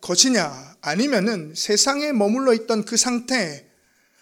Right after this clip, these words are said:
이전에 너의 욕심을 채워가던 그 삶, 삶,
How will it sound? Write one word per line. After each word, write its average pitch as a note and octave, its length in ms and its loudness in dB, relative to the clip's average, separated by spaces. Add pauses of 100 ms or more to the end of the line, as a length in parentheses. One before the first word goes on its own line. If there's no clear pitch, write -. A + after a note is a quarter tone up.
(480)
이전에 C4 340 6
너의 A#3+ 240 6
욕심을 B3 400 4
채워가던 A#3+ 560 0
그 C4+ 100 -2
삶, A#3+ 460 2
삶, D#3+ 580 0